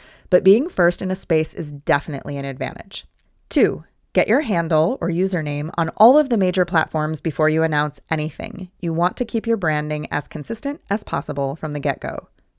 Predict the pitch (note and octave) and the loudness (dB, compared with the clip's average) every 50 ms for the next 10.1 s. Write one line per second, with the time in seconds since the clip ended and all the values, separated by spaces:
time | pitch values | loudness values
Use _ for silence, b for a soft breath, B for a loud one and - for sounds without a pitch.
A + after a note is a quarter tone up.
0 | _ - C4 C#4 C4 F#3+ - - - _ _ _ _ _ _ _ _ - G#3 F#3 | _ 4 6 6 6 6 4 0 -8 _ _ _ _ _ _ _ _ -2 -2 0
1 | - - B3 C4+ D#4 D#4 C4+ - - G3 G#3 - - - E4 F4+ C#4 F#3 D#3 D3+ | 2 2 4 4 4 4 4 2 2 2 0 0 -2 -4 -2 2 4 4 4 4
2 | D3+ D3 D3+ D#3+ D#3 D3 D#3 D#3+ D#3 - - - B3+ C4+ D4 C#4 B3 G3 D#3 D3 | 2 0 0 0 0 0 0 -2 -4 -6 -4 -2 0 2 2 2 0 0 -2 -4
3 | C#3 C#3 C3 B2 B2 - - - - - - - - - E3+ D#3+ E3 D3+ D#3+ - | -4 -4 -4 -6 -6 -6 -6 -8 -8 -8 -6 -8 -6 -6 -4 -4 -2 -2 -4 -4
4 | - - A#3+ C4 C4 A#3 F3+ E3+ - - G3 G3+ F#3 E3 - - - - - - | -6 -6 -4 -4 -2 0 -2 -2 0 0 0 0 0 0 -2 -4 -8 -10 -6 -4
5 | D4+ D#4 A3 D#3+ D3+ D3+ D#3 - - _ - - F#3+ G#3 G3+ C4 D#4 E4+ F4 F4+ | -2 -2 0 0 -2 -4 -6 -8 -10 _ -8 -2 0 0 2 2 0 0 0 0
6 | F4+ E4 - - G3 F#3 F#3+ G3 - A#3+ A#3+ B3 A#3+ - E3+ D3 D3 D3+ E3+ F#3 | -2 -2 0 2 2 2 2 2 -2 -2 -2 -2 0 2 2 4 4 2 2 0
7 | - E3+ E3 D#3 - - D3+ D3 D3+ D#3+ F3 G3+ A#3 B3+ - _ F3+ E3 E3 F3+ | -2 -4 -4 -4 -4 -4 -4 -4 -2 -2 -2 0 -2 -2 -2 _ -6 -4 -4 -4
8 | F3+ A3 - - D4 - - F#4 F#4 D#4+ C4+ C4 - C4+ A#3+ F#3 D3+ D3 D#3 E3 | -6 -6 -8 -10 -12 -10 -8 -8 -6 -4 -6 -6 -6 -6 -6 -4 -2 0 2 2
9 | F#3 F#3+ F#3+ F3+ - - F3+ E3 - G#3 - - - G#3 A3 - C4 C#4+ D#4 F4+ | 2 2 0 0 0 -2 -4 -4 -4 -4 -4 -2 -4 -4 -2 -2 0 0 0 -2
10 | - b | -6 b